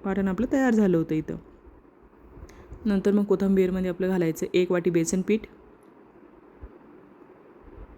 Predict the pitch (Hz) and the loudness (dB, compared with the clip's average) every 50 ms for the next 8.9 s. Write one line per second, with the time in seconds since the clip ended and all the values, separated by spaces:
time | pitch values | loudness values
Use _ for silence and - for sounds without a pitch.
0 | - - - - 190 190 185 190 190 190 185 185 185 180 175 185 175 - 185 180 | -20 -16 -10 -6 -4 -2 -2 0 0 0 0 0 0 0 -2 -2 -4 -4 -4 -2
1 | 175 185 185 190 - 214 202 - 220 226 - - - - - - - - - - | -2 -2 -2 -2 0 -2 0 0 0 -2 -2 -6 -12 -12 -12 -12 -12 -12 -14 -16
2 | - - - - - - - - - - - - - - - - - - - - | -18 -18 -18 -18 -18 -16 -16 -18 -18 -20 -20 -20 -20 -20 -20 -20 -20 -20 -20 -20
3 | - - - - - - - - - - - - - 240 202 196 185 202 202 202 | -20 -20 -20 -20 -18 -18 -18 -18 -18 -20 -16 -10 -6 -2 -2 0 0 0 -2 -2
4 | - - 214 208 208 202 196 208 202 202 190 214 196 180 196 - - - - - | -4 -4 -2 0 0 2 2 2 0 2 2 4 4 4 2 -2 -6 -12 -16 -16
5 | - - - - - - - - - - - - - - - - - - - - | -16 -14 -16 -16 -16 -18 -20 -20 -20 -20 -20 -20 -20 -20 -20 -20 -20 -20 -20 -20
6 | - - - - - - - - - - - - - - - - - - - - | -20 -20 -20 -20 -20 -20 -20 -20 -20 -20 -20 -20 -20 -20 -20 -20 -20 -20 -20 -20
7 | - - - - - - - - 220 214 208 208 196 196 208 208 202 214 - - | -20 -20 -20 -20 -20 -16 -4 0 2 4 4 4 2 0 0 -2 -2 -2 -6 -12
8 | - - - - 196 202 190 185 190 202 196 208 208 - - 190 208 | -20 -14 -6 -2 0 2 2 2 0 0 2 0 0 0 0 -2 -2